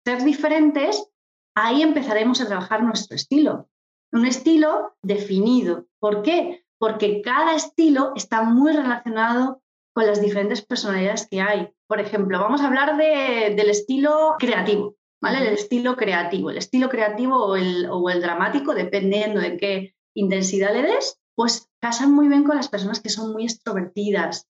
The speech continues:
Speaker 1: que se dedican al diseño, que son muy, mm, pues eso, son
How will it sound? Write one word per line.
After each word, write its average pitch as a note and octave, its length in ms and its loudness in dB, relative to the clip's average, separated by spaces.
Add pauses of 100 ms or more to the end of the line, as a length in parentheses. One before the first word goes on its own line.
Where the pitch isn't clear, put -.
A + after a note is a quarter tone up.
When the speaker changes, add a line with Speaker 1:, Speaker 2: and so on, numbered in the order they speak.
(120)
Speaker 1:
que A3 120 0
se G#3 200 -2
dedican G#3 640 0
al G3 480 -2
diseño, G#3 520 0
que F3+ 60 -4
son G#3 280 0
muy, B3 340 2
mm, G#3 640 -2
pues - 160 -6
eso, G#3 240 -8
son A#3+ 380 -2